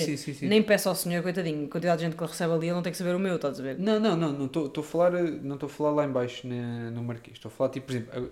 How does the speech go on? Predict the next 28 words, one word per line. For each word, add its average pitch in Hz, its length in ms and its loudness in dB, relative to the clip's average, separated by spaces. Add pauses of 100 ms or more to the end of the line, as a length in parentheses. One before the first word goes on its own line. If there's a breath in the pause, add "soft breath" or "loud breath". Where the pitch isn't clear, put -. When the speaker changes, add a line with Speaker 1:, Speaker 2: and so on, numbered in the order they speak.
(140)
Speaker 1:
antes 123 320 -6
Speaker 2:
Ah, 147 100 -6
ok. - 220 -12
Speaker 1:
eu 113 80 -8
vivia 107 240 -8
no 117 80 -6
Saldanha, 139 400 -4
agora 113 160 -6
já 113 120 -8
não 117 120 -6
vivo. 127 200 -8 (840 soft breath)
Ah - 80 -2
pá, 156 200 2
e 151 100 2
de 165 60 -4
lá, 120 520 2
sim, 143 340 -6 (380)
e 143 140 -6
vivo, 202 260 -2
tipo, - 240 -6
a - 40 2
dez 156 240 4
minutos 160 280 -2
a 139 60 2
pé 127 160 0
de 123 80 -4
onde 120 180 -6
vivia, 117 400 -4